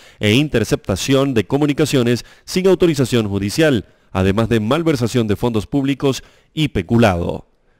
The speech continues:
La Fiscalía presentó pruebas testimoniales de al menos setenta víctimas de los supuestos pinchazos telefónicos de los ciento cincuenta afectados, entre los que se incluyen políticos, entre ellos dos expresidentes, además de empresarios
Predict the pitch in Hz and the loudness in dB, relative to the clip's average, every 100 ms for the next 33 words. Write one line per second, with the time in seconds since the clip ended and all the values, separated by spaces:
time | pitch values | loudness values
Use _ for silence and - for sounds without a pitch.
0 | - 101 110 113 107 123 123 104 104 113 | -4 -2 0 0 0 0 0 -2 -2 0
1 | 120 120 101 113 113 107 113 131 113 107 | 0 0 -2 -6 -4 -2 -2 -2 -2 -2
2 | 110 127 120 127 110 170 170 160 190 143 | 0 -2 -2 -4 -2 0 0 -2 -2 -2
3 | 139 - 156 160 131 117 127 147 143 147 | -4 -4 -2 0 0 0 0 -2 -2 -2
4 | - 120 110 147 135 - 101 - 170 139 | -2 -4 -2 -2 -2 -2 -2 0 0 -2
5 | 113 123 - - - - - 143 139 - | 0 -2 -2 -10 -20 -10 0 4 4 2
6 | 180 202 202 139 120 127 131 131 117 - | -2 0 -2 -2 -2 -2 0 -2 -2 0
7 | 123 101 92 87 - _ - 117 123 104 | 2 2 0 -6 -14 _ -4 0 0 0
8 | 95 123 110 101 156 139 117 127 - _ | 0 -2 -4 2 4 4 2 -2 -8 _
9 | 110 120 143 104 - 87 101 104 117 143 | 0 2 0 -4 -6 -4 -2 0 2 2
10 | 131 - _ - 117 180 143 - 113 107 | 0 -4 _ -2 2 2 0 -4 -4 -2
11 | 113 120 107 101 90 - _ - 98 104 | 0 0 0 -2 -4 -8 _ -2 0 2
12 | 117 117 104 95 95 147 175 180 170 | 0 0 -2 -2 0 2 4 2 0